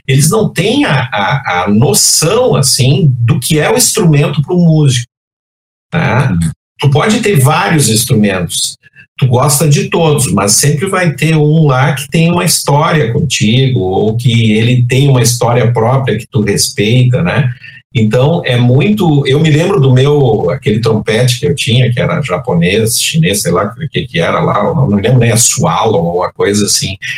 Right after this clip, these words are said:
Speaker 1: Ele era horrível, cara, né? Mas eu adorava ele, cara.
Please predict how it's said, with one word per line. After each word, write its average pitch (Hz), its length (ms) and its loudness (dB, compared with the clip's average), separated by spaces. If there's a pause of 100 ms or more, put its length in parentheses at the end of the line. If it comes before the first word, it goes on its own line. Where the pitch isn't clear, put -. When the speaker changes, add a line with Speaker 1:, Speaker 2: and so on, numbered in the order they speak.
(220)
Speaker 1:
Ele 294 100 0
era 320 140 0
horrível, 214 640 0
cara, - 240 -2 (600)
né? 120 360 -2 (460)
Mas 143 180 2
eu 226 100 2
adorava 240 680 0
ele, - 280 -2 (140)
cara. - 140 -10